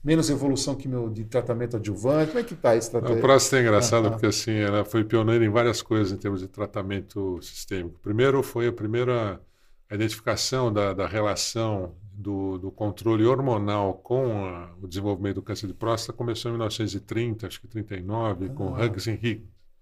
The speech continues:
Speaker 1: Um anti-hormônio que se
Speaker 2: Roda, é, agora não, é.
Speaker 1: Não sei.
Speaker 2: E isso foi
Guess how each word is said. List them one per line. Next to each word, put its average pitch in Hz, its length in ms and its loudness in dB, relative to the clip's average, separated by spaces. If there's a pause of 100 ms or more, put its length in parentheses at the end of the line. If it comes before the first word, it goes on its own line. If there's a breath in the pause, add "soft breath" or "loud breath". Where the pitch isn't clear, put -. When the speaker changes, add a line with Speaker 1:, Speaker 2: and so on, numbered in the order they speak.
(560)
Speaker 1:
Um 135 100 2
anti-hormônio 131 680 6
que - 80 -12
se - 140 -4
Speaker 2:
Roda, 110 840 -2 (140)
é, 101 100 -6
agora 101 260 -4
não, 101 180 -6
é. 95 220 -8
Speaker 1:
Não 95 220 -10
sei. - 200 -18
Speaker 2:
E 101 340 -4
isso 110 420 -2 (100)
foi 107 480 -2